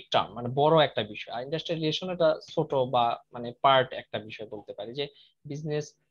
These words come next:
আহ, relation বা business communication যেটা আমরা এর আগে পড়ছিলাম। তো সেক্ষেত্রে এখানে ইন্ডাস্ট্রিয়াল relation যেটা, সেটা আসলে একটা ছোট part বলতে পারেন, যেটা, যেটাতে মূলত focus করা হয় যে যেই প্রতিষ্ঠানে,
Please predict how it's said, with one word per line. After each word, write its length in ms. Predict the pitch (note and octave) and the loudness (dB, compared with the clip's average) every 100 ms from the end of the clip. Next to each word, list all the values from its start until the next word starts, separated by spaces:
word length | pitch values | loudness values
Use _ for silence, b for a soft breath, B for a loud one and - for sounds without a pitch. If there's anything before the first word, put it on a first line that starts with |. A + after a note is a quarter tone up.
| _ | _
আহ, 580 | C3 C3 B2+ B2+ B2 A#2+ | -2 2 2 2 2 0
relation 440 | B2+ B2+ C3 - E3 | -2 -2 0 0 -2
বা 80 | |
business 380 | C#3+ C3+ C#3+ C3 | -2 -4 -4 -6
communication 680 | - B2 B2 A#2+ C3 - B2+ | -4 -2 -2 0 0 0 -2
যেটা 180 | A2+ A2+ | -2 -4
আমরা 180 | A2+ A2 | -2 0
এর 140 | A2+ | 0
আগে 180 | A2+ A#2+ | 0 -2
পড়ছিলাম। 440 | B2 A#2 - B2 A3 - | -2 -4 -2 -2 -2 -6
তো 80 | C3+ | -4
সেক্ষেত্রে 500 | - C#3+ D3+ - E3 | -2 -2 -2 0 -2
এখানে 320 | D#3+ D3 D3+ - B B | 0 -2 -2 -6 B B
ইন্ডাস্ট্রিয়াল 520 | C#3+ D3 E3 - D3+ | -2 2 2 2 2
relation 360 | C#3 E3+ - F#3 | 4 4 4 0
যেটা, 320 | D3 - D4+ | 0 -2 -6
সেটা 340 | - F3+ D#3 C#3 | -6 -2 2 4
আসলে 320 | C3+ D3 C3 | 2 0 -2
একটা 160 | - | -2
ছোট 260 | C3 - C3+ | -6 -6 -4
part 400 | C#3 A#2 B2+ C3 - | -2 2 4 2 -2
বলতে 260 | B2+ B2 | -4 -4
পারেন, 280 | B2 B2 A3+ - B B - | -2 -2 -2 -6 B B -8
যেটা, 420 | C#3+ D#3 D#3+ D#3+ D#3+ _ - | -4 2 6 6 2 _ -12
যেটাতে 560 | C#3 C#3+ D#3 D#3 D#3 D#3 | -4 -2 -2 0 -2 -2
মূলত 400 | C#3 E3 F#3+ E3 | -2 -2 -2 -4
focus 380 | D3+ B2 A#2 | -6 -2 -2
করা 260 | - A#2 A#2+ | -2 2 2
হয় 240 | B2+ A#3 | 2 -2
যে 220 | - C3 B2+ | -4 -4 -4
যেই 200 | - C#3 | 0 0
প্রতিষ্ঠানে, 720 | C#3+ C#3+ C#3+ C3 - D#3 D#3+ | 0 -6 -6 -6 -4 0 0